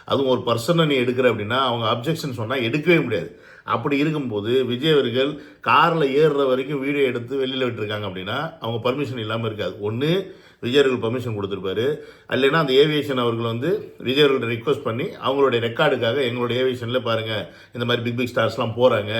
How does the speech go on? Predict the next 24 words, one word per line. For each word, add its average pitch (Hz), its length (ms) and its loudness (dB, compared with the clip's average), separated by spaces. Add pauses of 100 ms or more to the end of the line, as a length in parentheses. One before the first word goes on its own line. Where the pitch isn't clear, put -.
(340)
so 131 180 2
we 131 40 2
are 131 180 8
providing 127 360 2
good 123 180 -6
services" 110 460 0 (140)
அப்படின்னு 123 280 -2
சொல்லிட்டு 117 800 -4 (200)
பெரிய 190 240 4 (960)
மல்டி 147 240 0
மில்லியனர்ஸ், 127 500 -2
பில்லியனர்ஸ் 117 360 -6
எல்லாம் 120 280 -4 (420)
பிடிக்கிறதுக்காக 156 680 2
அவங்க 139 300 0
எடுத்த 127 240 0
வீடியோஸை 127 400 0
கூட 117 200 0
இருக்கலாம். 101 380 -6 (120)
So, 101 160 -10
இதுல 156 200 2
நீ 165 160 2
கேட்ட 156 240 2
கேள்வி, 123 580 -2